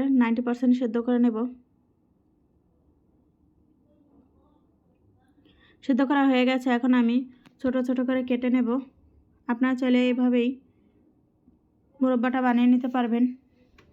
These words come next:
এই মোরব্বা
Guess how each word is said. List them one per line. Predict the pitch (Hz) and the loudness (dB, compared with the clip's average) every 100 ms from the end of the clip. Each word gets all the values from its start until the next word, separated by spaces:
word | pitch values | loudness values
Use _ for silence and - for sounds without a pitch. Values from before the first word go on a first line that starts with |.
| _ _ _ _ _ _ _ _ _ _ _ _ _ _ _ _ _ _ _ _ _ _ _ _ _ _ _ _ _ - | _ _ _ _ _ _ _ _ _ _ _ _ _ _ _ _ _ _ _ _ _ _ _ _ _ _ _ _ _ -6
এই | - 277 | 2 4
মোরব্বা | 262 262 233 | 4 2 0